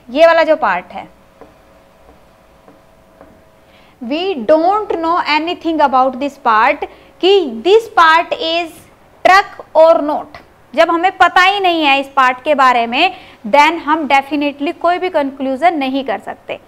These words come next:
ओके, अगर यहाँ पे कहते हैं कि yes, maybe, possibility,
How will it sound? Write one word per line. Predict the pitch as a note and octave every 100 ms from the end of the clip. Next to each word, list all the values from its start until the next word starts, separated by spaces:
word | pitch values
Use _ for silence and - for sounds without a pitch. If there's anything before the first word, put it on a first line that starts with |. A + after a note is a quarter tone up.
| -
ओके, | A3 B3+ D#4+ - - -
अगर | A3 D4
यहाँ | E4 D#4+
पे | F#4+
कहते | F4+ -
हैं | F#4+
कि | F4+
yes, | E4+ F4 - C4+
maybe, | E4+ F4+ F4 G4+ F#4 - - _ _ -
possibility, | F4 F4+ G#4 G4 F#4 F#4+